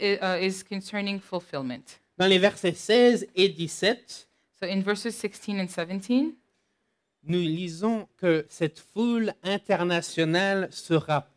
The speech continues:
Speaker 2: parfaitement satisfaite.
Speaker 1: we see that this international, uh, multitude will be totally, uh, and completely fulfilled.
Speaker 2: Il n'y aura plus de faim, plus de soif, plus de solitude, plus de tristesse.
Speaker 1: There will be no more hunger, no more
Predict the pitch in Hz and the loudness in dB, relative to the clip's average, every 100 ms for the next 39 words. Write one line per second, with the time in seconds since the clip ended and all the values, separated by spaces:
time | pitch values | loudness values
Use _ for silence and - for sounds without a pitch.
0 | _ 208 202 - - - 180 - _ 139 | _ 2 2 -2 -10 0 0 -2 _ -2
1 | 165 160 156 - 165 160 139 - 196 - | 0 0 -4 -2 -2 -2 -8 -14 -18 -18
2 | _ _ 214 208 233 226 196 190 190 214 | _ _ -6 -4 -4 -2 -2 -4 -4 -6
3 | 214 208 202 208 - 190 175 175 - - | -6 -4 -4 -4 -4 -4 -4 -4 -12 -6
4 | 165 190 208 214 196 - 180 175 190 180 | -4 2 0 0 -8 -2 -2 0 0 0
5 | 202 202 185 - 214 208 196 190 175 175 | -2 -6 -8 -4 -2 0 0 0 -2 -4
6 | 170 151 180 185 - 185 170 180 170 165 | -4 -4 -6 -10 -4 0 0 -2 -4 -6
7 | 151 131 131 - _ - 185 180 185 208 | -6 -6 -8 -16 _ 0 2 4 4 2
8 | 214 190 220 202 202 196 202 196 170 160 | 2 2 2 0 2 0 0 0 0 0
9 | 196 190 180 175 190 165 - 180 175 170 | 2 4 4 4 0 0 2 2 2 0
10 | 180 185 151 196 185 175 - 170 - 139 | 0 0 -2 0 0 0 -2 -6 -4 -6
11 | 107 180 185 190 208 208 190 202 247 233 | -4 -4 -2 -2 -2 0 0 2 0 0
12 | 220 190 185 175 170 | 0 0 0 0 -2